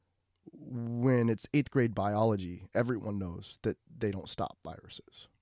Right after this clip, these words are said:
Number three, they did quarantines for the healthy. Why? That's a lie. Quarantines for the healthy don't do anything. Number four, they shut down businesses to stop a virus. First of all, that's pure evil.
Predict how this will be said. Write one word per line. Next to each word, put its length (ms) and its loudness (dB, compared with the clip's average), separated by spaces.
Number 160 -4
three, 320 -4
they 80 -2
did 160 -2
quarantines 600 4
for 160 -2
the 100 0
healthy. 360 -4
Why? 420 -4
That's 200 0
a 40 -2
lie. 360 -2
Quarantines 480 4
for 120 -2
the 60 2
healthy 280 2
don't 240 0
do 160 0
anything. 360 -4
Number 160 -2
four, 380 -2
they 100 -4
shut 280 0
down 240 4
businesses 640 -2
to 120 -8
stop 280 -6
a 40 -12
virus. 560 -10
First 260 2
of 80 -4
all, 100 0
that's 180 0
pure 300 -2
evil. 400 -6